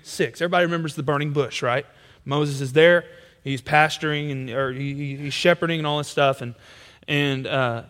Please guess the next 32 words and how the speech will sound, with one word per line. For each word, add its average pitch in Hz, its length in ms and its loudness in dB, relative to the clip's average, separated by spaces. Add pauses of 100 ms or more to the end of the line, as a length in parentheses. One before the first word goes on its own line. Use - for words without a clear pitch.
he 156 100 -2
looks 202 580 0 (220)
and 139 80 -14
sees 127 160 -8
a 127 40 -6
burning 123 300 -6
bush. 123 280 -6
And 127 80 -10
the 123 60 -12
burning 151 300 -4
bush 147 240 -4
says 135 240 -6
to 123 140 -8
him, 120 160 -10 (280)
"I 143 200 2
am 160 100 -4
the 151 100 -10
God 123 380 -2
of 120 300 -12
your 113 260 -12 (260)
father, 190 340 -2 (840)
the 127 60 -18
God 123 220 0
of 120 100 -6
Abraham, 135 600 -4
the 135 80 -14
God 120 220 -6
of 120 100 -14
Jacob, 123 420 -8
the 131 100 -16
God 117 260 -10
of 113 120 -16